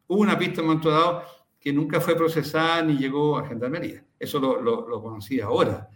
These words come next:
Pero, en definitiva, es-, este proceso es posible gracias a una planificación muy cuidadosa. Aquí participó también,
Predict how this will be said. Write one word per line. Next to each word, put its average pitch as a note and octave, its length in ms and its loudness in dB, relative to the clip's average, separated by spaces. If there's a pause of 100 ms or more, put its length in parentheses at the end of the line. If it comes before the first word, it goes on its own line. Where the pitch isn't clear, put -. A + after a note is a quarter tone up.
(640)
Pero, B2+ 200 0
en B2+ 80 2
definitiva, C#3 1040 2
es-, C3+ 320 -10
este C3+ 200 -10
proceso D#3 840 -2 (580)
es - 100 -6
posible F3 500 -2
gracias D3+ 360 4
a C#3 40 4
una B2+ 160 2
planificación A2+ 600 -2
muy D3 160 -2
cuidadosa. F#3+ 880 -6 (720)
Aquí C3 1040 2 (500)
participó A#2+ 600 -2
también, B2 720 0